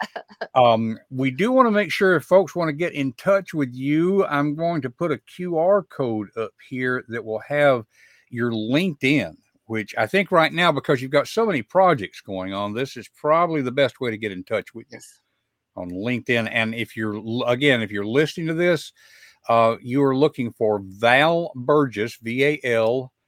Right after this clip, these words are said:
Speaker 2: B U R G E S S. Not all that many folks by that name on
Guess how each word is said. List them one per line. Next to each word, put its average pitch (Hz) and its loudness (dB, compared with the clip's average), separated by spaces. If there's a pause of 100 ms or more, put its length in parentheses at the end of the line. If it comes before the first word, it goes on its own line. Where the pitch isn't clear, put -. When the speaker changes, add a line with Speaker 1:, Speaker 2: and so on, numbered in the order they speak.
(540)
Speaker 2:
B 117 -8
U 143 0
R 139 6
G 120 -6 (220)
E - -10
S 135 0
S. 123 -2 (800)
Not 175 6
all 254 8
that 226 2
many 208 -2
folks 185 0
by 156 4
that 147 2
name 156 0
on 104 -2